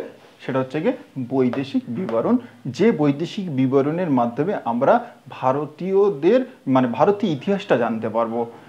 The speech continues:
তার মধ্যে উল্লেখযোগ্য যেটা আছে, যে তিনটে বিবরণ, সেটা চলে আসি। সেটা এক নম্বর আছি আমরা গ্রিক আর রোমান, যেটা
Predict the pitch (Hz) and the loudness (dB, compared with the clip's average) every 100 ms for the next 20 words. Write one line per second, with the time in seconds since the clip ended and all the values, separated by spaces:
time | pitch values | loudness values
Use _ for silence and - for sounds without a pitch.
0 | - - - - 240 240 226 202 175 175 | -20 -20 -6 8 10 10 6 4 4 4
1 | 170 175 180 131 - 127 - 151 139 143 | 6 4 4 4 2 2 2 -4 -2 -2
2 | - 202 196 208 127 120 127 120 131 123 | 0 0 4 4 4 -4 -2 0 2 2
3 | 127 202 - 135 120 131 120 113 233 269 | 2 -2 -4 -4 -4 -2 -2 -2 -4 -6
4 | - - - 135 131 - 131 135 135 - | -8 -20 -4 0 0 2 2 4 2 -4
5 | - - 214 233 131 151 277 - - - | -16 -10 -4 2 4 4 2 -2 -14 -8
6 | 123 123 185 180 - - - 107 117 139 | -2 2 4 2 -6 -10 4 4 6 4
7 | 160 127 113 113 123 180 | 6 4 0 -6 -2 0